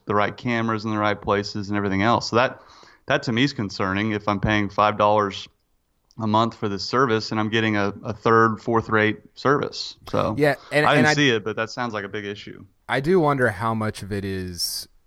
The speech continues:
Speaker 2: 'cause, you know, YouTube T V has figured out the thing where, like, the quality is incredible, right? Like, you, you get on YouTube T V and you're like, "This looks like I'm watching," if you're watching on your laptop, it looks like you're watching on a,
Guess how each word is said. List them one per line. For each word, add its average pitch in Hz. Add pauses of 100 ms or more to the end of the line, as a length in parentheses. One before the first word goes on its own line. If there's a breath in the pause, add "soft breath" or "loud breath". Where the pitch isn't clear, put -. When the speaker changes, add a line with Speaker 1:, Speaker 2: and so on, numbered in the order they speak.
(160)
Speaker 2:
'cause, 127
you 143
know, 127
YouTube 139
T 120
V 104
has 95
figured 101
out 92
the 101
thing 98
where, 90
like, 98
the 101
quality 110
is 90
incredible, 85
right? 85 (140)
Like, 92
you, 98
you 98
get 110
on 104
YouTube 98
T 98
V 113
and 95
you're 92
like, 90
"This 101
looks 107
like 101
I'm 98
watching," 95 (420 soft breath)
if 117
you're 143
watching 143
on 117
your 104
laptop, 123
it 110
looks -
like 107
you're 104
watching 101
on 95
a, 90